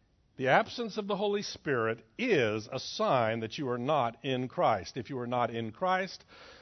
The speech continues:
you are not buried with Christ, you are not resurrected with Christ, you are not free from the bondage of sin as Christ was. But if you, if Christ is in you,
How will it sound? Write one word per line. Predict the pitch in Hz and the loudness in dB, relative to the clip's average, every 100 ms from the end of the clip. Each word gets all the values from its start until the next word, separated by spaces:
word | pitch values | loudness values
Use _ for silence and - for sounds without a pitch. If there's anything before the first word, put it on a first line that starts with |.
| - - | -16 -8
you | 135 | -4
are | 123 | 0
not | 120 113 110 | 0 0 2
buried | 147 180 165 | 2 2 0
with | 165 | -6
Christ, | - 151 156 - | 0 2 2 -2
you | 143 | -6
are | 123 | -2
not | 117 113 | -2 -2
resurrected | 110 104 110 175 170 156 | -4 -2 0 0 -2 -8
with | 151 - | -10 -4
Christ, | 151 143 135 - | 0 2 0 -4
you | 135 | -6
are | 123 | -4
not | 117 127 127 - | -2 -4 -6 -8
free | 170 190 202 | -2 -2 -2
from | 180 | -6
the | 175 | -6
bondage | 160 175 175 175 165 | 0 0 0 -4 -8
of | 147 | -8
sin | - 226 135 104 117 - _ _ _ _ _ _ _ _ | -4 0 0 -2 -8 -14 _ _ _ _ _ _ _ _
as | 143 139 139 135 - _ | 0 4 2 0 -8 _
Christ | - 147 135 123 117 - - _ | -4 2 4 2 -2 -10 -18 _
was. | 117 139 131 104 90 80 - - _ _ _ _ _ _ - - _ - - | -4 2 4 2 -2 -10 -16 -20 _ _ _ _ _ _ -20 -20 _ -16 2
But | 269 202 - - - - _ _ _ 160 | 4 6 2 -8 -20 -20 _ _ _ 0
if | 185 196 | 2 2
you, | 214 226 220 196 | -4 -2 -4 -4
if | 190 170 - | -2 -2 -4
Christ | 247 269 151 151 - | -2 2 4 2 -2
is | 147 170 | -6 -4
in | 208 185 | -4 -2
you, | 113 98 117 | -4 -4 -8